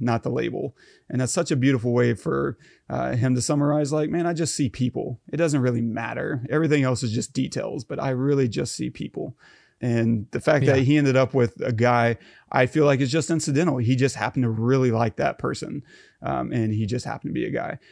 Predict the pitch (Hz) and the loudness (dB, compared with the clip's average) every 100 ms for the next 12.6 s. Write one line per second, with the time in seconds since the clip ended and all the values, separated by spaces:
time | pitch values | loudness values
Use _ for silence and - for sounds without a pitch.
0 | _ - 147 180 - 180 170 170 170 - | _ -6 -2 -2 0 0 0 -2 -4 -4
1 | 156 156 147 175 156 139 151 151 131 113 | 0 0 2 0 2 2 2 2 2 0
2 | 160 165 160 156 - 240 151 156 156 156 | -2 -2 -4 -4 -4 -2 0 0 -2 -4
3 | 156 - - 156 175 175 165 151 - - | -6 -6 -8 -4 -2 0 0 -2 -6 -20
4 | _ _ 123 117 139 139 - 113 123 - | _ _ -2 2 4 4 0 -2 -4 -4
5 | - 117 117 110 110 104 127 123 120 107 | -2 0 2 0 0 2 4 4 2 0
6 | - 135 - - - _ _ 151 147 147 | -4 -4 -6 -10 -20 _ _ -2 0 -2
7 | - 135 117 117 135 120 110 110 143 - | 2 2 4 4 4 2 2 4 2 2
8 | 123 127 123 127 139 139 127 123 127 135 | 2 2 2 0 -2 -2 0 0 -2 -4
9 | 143 127 135 - - 113 - - - - | -4 -4 -4 -2 -4 -6 -8 -20 -20 0
10 | 123 131 165 160 156 143 135 131 123 117 | 2 2 2 4 4 4 2 0 -2 0
11 | 113 127 120 147 147 117 135 135 139 143 | 0 0 0 -2 -4 -2 0 2 4 4
12 | 139 127 139 135 135 131 | 2 0 0 2 2 0